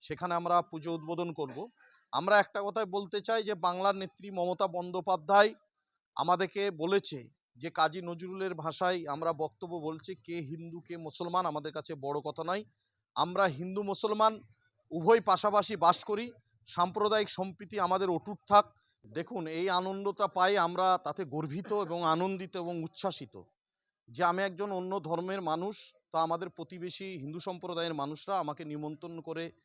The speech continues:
প্রত্যেকটা পুজো মণ্ডপে ফিতি কেটে উদ্বোধন করে। এবং চোদ্দটা পুজো কমিটি, বারোয়ারি সর্বজনীন পুজো কমিটি নিয়ে তারা প্রত্যেকটা পুজো কমিটি থেকে আমাদেরকে নিজে ফিতি কাটিয়ে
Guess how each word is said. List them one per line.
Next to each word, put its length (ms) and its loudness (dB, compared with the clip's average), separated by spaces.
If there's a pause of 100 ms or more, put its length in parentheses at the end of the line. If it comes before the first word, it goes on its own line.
(360)
প্রত্যেকটা 400 -6
পুজো 380 -10
মণ্ডপে 460 -6
ফিতি 280 -16
কেটে 220 -8
উদ্বোধন 500 0
করে। 240 -8 (340)
এবং 280 -2
চোদ্দটা 440 2
পুজো 300 -8
কমিটি, 360 -6
বারোয়ারি 560 4
সর্বজনীন 840 -6 (380)
পুজো 200 -4
কমিটি 380 -6
নিয়ে 440 -2 (100)
তারা 200 2
প্রত্যেকটা 560 -8
পুজো 260 -10
কমিটি 320 -10
থেকে 220 -6
আমাদেরকে 360 -2
নিজে 300 -6 (100)
ফিতি 180 -14
কাটিয়ে 400 -6